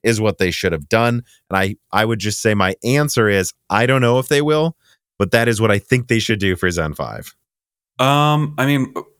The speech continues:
Speaker 2: wh-, what I think I would say is, if games by that time are starting to utilize more than eight cores better than it, it, than they are now,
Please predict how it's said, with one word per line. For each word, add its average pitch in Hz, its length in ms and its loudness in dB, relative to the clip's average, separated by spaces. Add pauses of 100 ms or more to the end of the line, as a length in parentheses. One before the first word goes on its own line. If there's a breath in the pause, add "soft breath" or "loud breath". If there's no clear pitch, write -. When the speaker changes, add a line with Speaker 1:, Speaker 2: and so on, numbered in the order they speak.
(120)
Speaker 2:
wh-, 117 160 0
what 123 140 2
I 131 120 0
think 127 240 -2
I 104 60 2
would 98 100 -4
say 98 360 0
is, 92 260 -6 (2250)
if 127 240 -2 (120)
games 131 360 2
by 120 300 2
that 107 260 0
time 104 260 0
are 98 80 -2
starting 101 360 -2
to 101 120 -8
utilize 95 400 0
more 95 180 -2
than 92 260 -6
eight 95 200 -2
cores 95 380 -2
better 95 440 0
than 92 380 -4
it, - 240 -4
it, - 300 -4 (440)
than 107 200 0
they 104 100 2
are 98 220 0
now, 92 480 -4